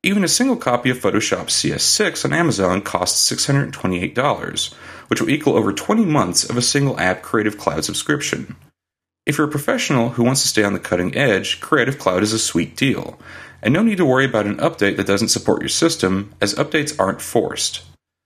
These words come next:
But of course, if you're a freelancer or more casual user who is happy to use out, out-of-date software,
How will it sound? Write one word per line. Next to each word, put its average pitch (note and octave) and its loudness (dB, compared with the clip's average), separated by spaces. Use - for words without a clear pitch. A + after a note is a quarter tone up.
But D3 4
of - -4
course, G#3+ -2
if - -2
you're G#2 4
a - -8
freelancer G2 2
or A2 2
more F#2+ 0
casual F#2+ 0
user A2 2
who A#2 0
is G2 0
happy C3+ -2
to A2+ 2
use A2 2
out, G#2+ -2
out-of-date F#2+ 0
software, F#2+ 0